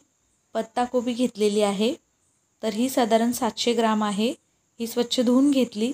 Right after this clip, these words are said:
त्यानंतर ही आपण बारीक किसून घेऊ शकतो किंवा,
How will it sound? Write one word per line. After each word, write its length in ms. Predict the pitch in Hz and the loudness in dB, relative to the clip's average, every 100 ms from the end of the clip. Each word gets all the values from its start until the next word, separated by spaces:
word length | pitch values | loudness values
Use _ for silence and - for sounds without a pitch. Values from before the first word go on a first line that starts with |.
| - | -4
त्यानंतर 380 | 233 226 220 240 | -2 0 0 -2
ही 140 | 226 | 0
आपण 280 | 240 240 247 285 _ _ _ _ | -2 0 -4 -4 _ _ _ _
बारीक 300 | 220 220 240 - | -2 0 0 -4
किसून 320 | 240 233 277 | -10 -2 2
घेऊ 200 | 262 240 | 4 2
शकतो 420 | 202 214 - 220 269 - | 2 -6 -8 -8 -8 -10
किंवा, 260 | - 214 226 | -12 0 2